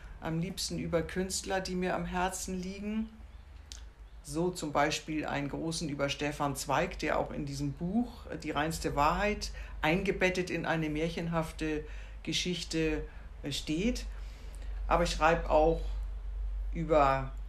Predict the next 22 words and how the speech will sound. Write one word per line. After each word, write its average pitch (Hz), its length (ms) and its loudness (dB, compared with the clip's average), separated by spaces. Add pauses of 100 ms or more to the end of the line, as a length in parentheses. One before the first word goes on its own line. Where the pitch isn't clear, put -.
(460)
Maler, 196 580 4 (180)
Van 139 160 0
Gogh 165 220 2
zum 190 180 -4
Beispiel, 202 800 -2
über 156 160 -4
Musiker, 190 720 0
Chopin, 175 680 -2 (600)
über 143 120 -4
Schriftsteller. 165 960 2
Da 156 360 4 (1160)
habe 147 200 -2
ich 139 100 -4
schon 151 160 -2
mal 135 140 0
ein 139 220 0
Worte, 143 600 4
ein 147 180 0
paar 139 200 -2
Worte 143 280 0
über 127 200 2
Goethe 233 600 6